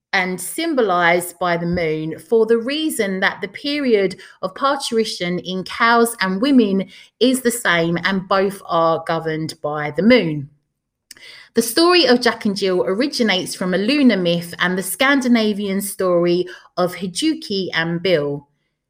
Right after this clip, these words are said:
Hijuki refers to the waxing of the moon and Bill to its waning. The pail of water they carry up the hill refers to the rising tide. Their subsequent downfall relates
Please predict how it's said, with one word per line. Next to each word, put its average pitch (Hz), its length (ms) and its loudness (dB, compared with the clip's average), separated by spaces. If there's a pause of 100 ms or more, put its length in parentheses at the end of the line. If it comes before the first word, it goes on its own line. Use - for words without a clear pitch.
(100)
Hijuki 254 760 2
refers 214 540 2
to - 60 -12
the 190 100 2
waxing 214 500 0
of 175 140 -4
the 170 80 0
moon 170 400 0
and 175 340 -2
Bill 233 260 6
to 190 480 -4
its 175 240 -4
waning. 156 680 -4 (600)
The - 80 -6
pail 302 380 4
of 247 160 6
water 220 400 -2
they 180 160 -2
carry 277 400 -2
up - 120 -6
the 208 80 -8
hill 165 480 2
refers 208 560 0
to 202 140 -4
the 180 80 0
rising 180 480 0
tide. 170 640 2 (480)
Their 220 140 2
subsequent 254 800 -2
downfall 214 800 0
relates 185 560 0